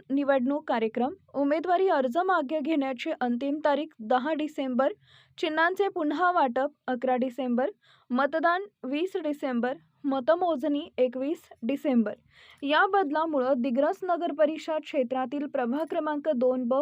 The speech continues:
पाच ब आणि दहा ब मध्ये वीस डिसेंबर रोजी मतदान होईल, तर अध्यक्षांसह इतर सर्व प्रभागातील निवडणूक पूर्वनियोजित वेळापत्रकानुसारच पार पडेल. या बातमीचा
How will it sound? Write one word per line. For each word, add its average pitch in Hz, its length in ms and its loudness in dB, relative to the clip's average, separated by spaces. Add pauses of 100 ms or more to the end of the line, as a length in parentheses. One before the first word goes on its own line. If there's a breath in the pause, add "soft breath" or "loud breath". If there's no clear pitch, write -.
(140)
पाच 233 280 -2
ब 226 100 -2
आणि 262 220 -2
दहा 247 340 0
ब 233 220 2 (440 soft breath)
मध्ये 277 300 0
वीस 294 320 -2 (100)
डिसेंबर 302 480 4
रोजी 285 240 6
मतदान 254 500 0
होईल, 262 340 0
तर 302 100 2
अध्यक्षांसह 320 760 0
इतर 277 360 0
सर्व 285 360 2
प्रभागातील 285 640 2
निवडणूक 240 460 0 (440 loud breath)
पूर्वनियोजित 330 800 2
वेळापत्रकानुसारच 254 1300 0 (120)
पार 220 280 0
पडेल. 208 280 -2 (300 loud breath)
या 277 140 2
बातमीचा 302 680 2